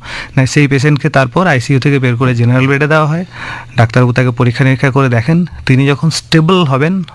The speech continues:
অর্থাৎ তার যখন শারীরিক অবস্থা এক স্থিতিশীল থাকবে, তখন কিন্তু তাকে বাড়িতে পাঠানো হয়, উম, অর্থাৎ হাসপাতাল থেকে, হাসপাতাল থেকে তাকে রিলিজ করা হয়। একই রকমভাবে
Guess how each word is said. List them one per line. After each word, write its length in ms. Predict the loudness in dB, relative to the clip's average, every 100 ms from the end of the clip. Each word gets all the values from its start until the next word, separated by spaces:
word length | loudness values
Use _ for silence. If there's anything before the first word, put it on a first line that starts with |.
| -4
অর্থাৎ 360 | -2 0 -4 -4 -16 -4
তার 160 | 0 2
যখন 240 | 2 0
শারীরিক 400 | 0 0 2 2
অবস্থা 360 | 0 0 0 -2
এক 100 | -4
স্থিতিশীল 540 | -4 -2 0 2 2
থাকবে, 380 | 0 0 0 -4 -6 -10 -10 -2
তখন 260 | -2 2 0
কিন্তু 280 | 0 -2 0
তাকে 300 | 0 0 -2
বাড়িতে 340 | -2 0 0
পাঠানো 340 | 0 2 2
হয়, 160 | 2 0 -4 -2
উম, 100 | 0
অর্থাৎ 400 | 2 0 0 -2 0
হাসপাতাল 340 | -4 -2 0
থেকে, 200 | 0 0
হাসপাতাল 460 | 0 0 0 -2 0
থেকে 160 | 0
তাকে 180 | 0 0
রিলিজ 280 | 2 0 0
করা 200 | -2 -2
হয়। 120 | -4 -8 -12 -12 -2
একই 280 | 0 2
রকমভাবে 480 | 2 2 0 0 -2